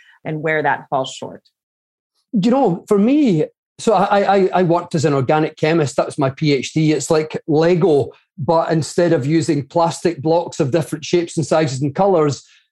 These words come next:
Speaker 2: as your building blocks, you use atoms as your building blocks, but the idea is the same. So we don't build, you know, cars and rocket ships like children with Lego blocks do. We build not you know,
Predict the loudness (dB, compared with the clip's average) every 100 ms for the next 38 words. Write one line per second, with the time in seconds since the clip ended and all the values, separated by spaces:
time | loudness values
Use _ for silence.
0 | -2 0 0 0 2 0 2 0 2 0
1 | -2 -8 -6 0 2 2 -2 0 0 2
2 | 0 0 0 0 0 0 0 0 -2 -2
3 | -4 -6 -6 0 0 2 0 0 -2 0
4 | 0 -2 0 0 2 0 0 0 2 0
5 | -4 _ -20 _ -2 0 0 0 0 2
6 | 2 0 0 0 0 -4 0 -2 -2 -4
7 | -4 -4 _ _ -6 0 2 2 2 0
8 | 2 0 2 0 0 -2 -4 -14 -2 0
9 | 0 -2 -6 -12 -2 0 2 2 2 0
10 | -2 -4 _ _ -2 0 0